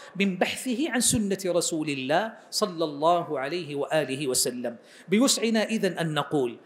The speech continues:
إن هذا المقصد من أعظم مقاصد الحج، بل هو أعظمها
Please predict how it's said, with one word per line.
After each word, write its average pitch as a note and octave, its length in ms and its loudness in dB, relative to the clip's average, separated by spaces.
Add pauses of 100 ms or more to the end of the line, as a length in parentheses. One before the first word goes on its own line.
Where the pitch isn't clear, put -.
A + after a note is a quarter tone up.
(280)
إن F3+ 200 0
هذا G#3 380 -2
المقصد F3 540 0 (480)
من A3 240 2
أعظم G#3 440 0
مقاصد F#3 520 -2
الحج، D#3 420 -2
بل G3 140 4
هو G#3+ 200 2
أعظمها F3 920 0